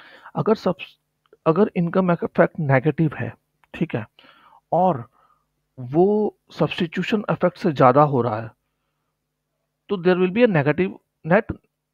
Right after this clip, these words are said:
negative income effect, ठीक है। If the income effect is negative, the law of demand is still ap-, provided। ओके, सॉरी, सॉरी,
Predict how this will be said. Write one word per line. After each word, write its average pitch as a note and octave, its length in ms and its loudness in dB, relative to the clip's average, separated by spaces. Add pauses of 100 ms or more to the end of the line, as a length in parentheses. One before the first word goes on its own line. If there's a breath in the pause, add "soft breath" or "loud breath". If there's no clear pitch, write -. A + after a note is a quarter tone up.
negative D#3 500 -2
income C3+ 320 -4
effect, - 380 -14 (760)
ठीक A3 180 -4
है। F3 180 -6 (2000 soft breath)
If D#3+ 80 -6
the F3 180 -4
income F3+ 240 -6 (100)
effect D#3 340 -8
is C#3 80 -10
negative, C#3 400 -6 (100)
the C#3+ 100 -4 (100)
law D#3 240 -4
of C#3 80 -10
demand D3 340 -4 (1300)
is E3+ 180 -4
still F#3 220 -4
ap-, - 380 -8
provided। A#2 480 -4 (720)
ओके, D3 160 -6
सॉरी, C3+ 240 -4
सॉरी, B2 200 -12